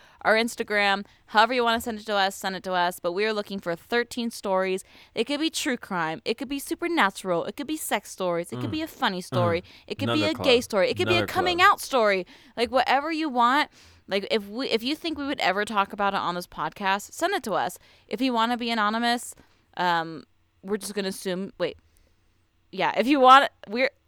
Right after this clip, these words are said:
Speaker 2: If
Speaker 1: uh,
Speaker 2: you don't wanna be anonymous.
Speaker 1: if you don't wanna be anonymous, <laughs> let us know.
Speaker 2: Specifically
Speaker 1: Otherwise, we were
Speaker 2: say
Speaker 1: just going
Speaker 2: so.
Speaker 1: to assume that you wanna be anonymous.
Speaker 2: Yes.
Speaker 1: So,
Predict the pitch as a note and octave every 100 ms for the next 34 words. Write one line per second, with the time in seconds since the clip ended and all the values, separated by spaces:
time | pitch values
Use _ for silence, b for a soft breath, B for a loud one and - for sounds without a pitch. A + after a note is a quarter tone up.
0 | - C#4+ C4+ D#3 A#2+ D3+ F3 D#3+ C3+ B2
1 | A2+ G2+ D#2+ D#2 D2+ - - - - _
2 | _ _ _ C#4 C4+ A#3+ - D4+ D#4 C#4
3 | C4+ B3+ A#3+ A3+ G#3+ G#3+ G#3 A#3+ - -
4 | - _ _ _ _ _ _ - F#3 F3+
5 | A3+ A3 F3 F3+ - G3 G3+ G3+ G3+ G3
6 | G3 D#3+ G3+ G3+ G3+ F#3+ F#3+ - F#3 F#3
7 | F#3+ b b - F3+ F3+ E3 E3 D3 C3
8 | A2+ A#2+ G2 - - - - F#3 E3+ E3+
9 | E3 E3